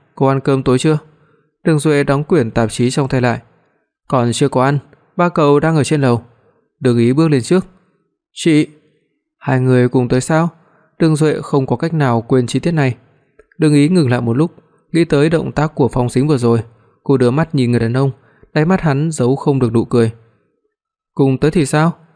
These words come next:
Cô ấy là dì nhỏ của tôi." Đường Duệ lạnh mặt không nói thêm gì nữa. "Chị!" Đường Ý kêu to, ngồi vào bên cạnh.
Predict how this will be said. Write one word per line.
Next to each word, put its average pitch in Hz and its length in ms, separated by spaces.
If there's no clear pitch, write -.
Cô 123 100
ấy 120 80
là 151 120
dì 127 180
nhỏ 117 140
của 110 140
tôi." 131 240
Đường 143 200
Duệ 131 180
lạnh 120 200
mặt 120 120
không 123 280
nói 113 160
thêm 127 220
gì 123 100
nữa. 120 220
"Chị!" 123 380
Đường 120 160
Ý 120 200
kêu 139 200
to, 143 260
ngồi 160 140
vào 151 120
bên 170 180
cạnh. 151 160